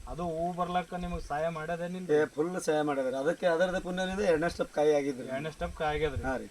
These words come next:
Speaker 1: ಕಾಯಿ ಯಾವ ತರ ಆಗ್ಯದ್ರಿ?
Speaker 2: ಕಾಯಿ ಈ ತರ ಆಗ್ಯದ ನೋಡ್ರಿ. ಹಾ ರೀ.
Speaker 1: ಈ ತರ ಕಾಯಿ ಆಗ್ಯದ್ರಿ.
Speaker 2: ಹಾ, ಈ ತರ ಕಾಯಿ ಆಗ್ಯದ್ರಿ.
Speaker 1: ಹ್ಮ್. ಒಂದು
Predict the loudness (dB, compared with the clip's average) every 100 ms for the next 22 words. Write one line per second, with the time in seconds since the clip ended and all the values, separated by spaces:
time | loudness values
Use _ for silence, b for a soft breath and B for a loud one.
0 | -2 0 2 2 0 -2 -2 -2 -4 -8
1 | -4 0 0 0 2 4 4 0 -4 -10
2 | -8 -8 -6 -6 -6 -6 -10 -10 -14 -16
3 | -20 -20 -20 -20 -20 -20 -20 -20 -20 -20
4 | -20 -20 -14 -14 -14 -20 -14 -10 -6 -4
5 | -4 0 2 4 2 2 4 4 2 0
6 | 2 2 2 -4 -6 -2 0 -2 -4 -14
7 | -20 -20 -4 0 2